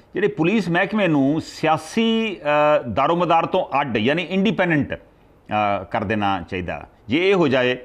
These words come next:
ਤਾਂ ਪੁਲਿਸ ਮਹਿਕਮੇ ਦੀਆਂ ਬਦਲੀਆਂ ਉੱਪਰ ਸਿਆਸੀ ਲੀਡਰਾਂ ਦਾ ਕੋਈ control ਨਹੀਂ ਹੋਊਗਾ। ਔਰ ਜਿਵੇਂ ਹੁਣੇ ਹਰਪ੍ਰੀਤ ਸਿੰਘ ਨੇ ਵੀ ਕਿਹਾ ਵਾ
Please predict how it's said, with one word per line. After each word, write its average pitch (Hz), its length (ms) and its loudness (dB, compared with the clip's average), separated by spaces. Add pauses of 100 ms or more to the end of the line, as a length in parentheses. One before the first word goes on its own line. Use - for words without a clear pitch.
(240)
ਤਾਂ 131 100 2
ਪੁਲਿਸ 135 380 2
ਮਹਿਕਮੇ 127 380 0
ਦੀਆਂ 101 320 0 (300)
ਬਦਲੀਆਂ 135 420 2
ਉੱਪਰ 117 520 2
ਸਿਆਸੀ 113 460 -2
ਲੀਡਰਾਂ 104 360 0
ਦਾ 90 220 0 (180)
ਕੋਈ 160 160 2
control 104 600 -2
ਨਹੀਂ 110 260 -2
ਹੋਊਗਾ। 80 340 -8 (220)
ਔਰ 98 100 -4
ਜਿਵੇਂ 104 220 -2
ਹੁਣੇ 104 180 -2
ਹਰਪ੍ਰੀਤ 92 320 -6
ਸਿੰਘ 120 140 -4
ਨੇ 123 100 0
ਵੀ 120 120 0
ਕਿਹਾ 117 200 0
ਵਾ 120 220 -2